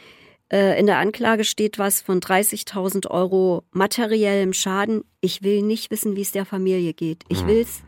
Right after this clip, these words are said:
Speaker 1: gar nicht wissen, weil das ist ja dann noch mal,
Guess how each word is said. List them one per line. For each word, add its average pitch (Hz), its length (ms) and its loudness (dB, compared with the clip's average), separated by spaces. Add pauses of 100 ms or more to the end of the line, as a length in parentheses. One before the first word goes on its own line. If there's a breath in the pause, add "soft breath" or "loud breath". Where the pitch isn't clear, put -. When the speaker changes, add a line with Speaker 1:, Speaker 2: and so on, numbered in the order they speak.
(120)
Speaker 1:
gar 196 220 2
nicht 214 260 -4 (120)
wissen, 190 380 0 (440 loud breath)
weil 185 420 4 (180)
das 214 200 0
ist 262 140 -4
ja 220 260 2 (160)
dann 185 260 0
noch 202 160 -2
mal, 196 200 0